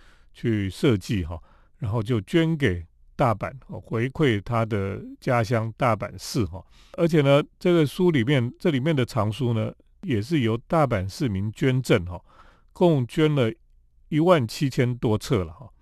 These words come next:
那么大部分都是绘本。安藤忠雄自己，哈，也很特别哦，他为了这个图书馆呢，他还为他们，哈，这个画了一本绘本。也就是说，过去安藤忠雄没有出过这个绘本，而是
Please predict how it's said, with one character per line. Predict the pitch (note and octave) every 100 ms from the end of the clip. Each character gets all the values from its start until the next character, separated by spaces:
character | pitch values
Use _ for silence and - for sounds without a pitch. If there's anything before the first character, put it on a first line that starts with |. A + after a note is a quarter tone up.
| _ _ _
那 | C#3
么 | D3+
大 | F3
部 | D3
分 | C#3
都 | C3
是 | B2+ A2
绘 | - D3
本。 | G2 E2+ - _ _ _ -
安 |
藤 | A3 G#3
忠 | A3 E3+
雄 | C#3
自 | D#3
己， | D3 - F#2
哈， | F#2 F2 E3+
也 | B2
很 | B2+ F#2
特 | - E3+
别 | G2+ F#2
哦， | F2+ F2+ - - _ _ _
他 | F3+ G3
为 | G#3 F#3+
了 | D3
这 | C3 F3
个 | D3+ C#3 B2
图 | A#2 A#2+
书 | A#2+ C3+
馆 | C3 F#2+
呢， | G#2 - -
他 | D#3 D#3
还 | A#2+ A#2 C3 - _ _ -
为 | E3+ C3
他 | B2
们， | A2 G#2
哈， | F#2+ E2 - _ _ _ _
这 | - A#2+
个 | A2+ G#2 G2+ G2 - _
画 | - F#3+
了 | B2+
一 | C#3
本 | C#3 F#2+
绘 | F2+ - E3+
本。 | F#2+ G2+ - _ _ _ _ _ _
也 | G#3+
就 | C#3+
是 | G#3
说， | G3+ F#3+
过 | G3+ F3+
去 | F3+
安 | - F3
藤 | E3 D#3
忠 | F3 D3+
雄 | B2 B2
没 | B2 C3+
有 | A#2+
出 | F#2 - C3+
过 | D3+ B2 G#2
这 | A2
个 | G#2 G2+
绘 | G#2 D#3 A#2
本， | - F2+ -
而 | A2 A2
是 | D3+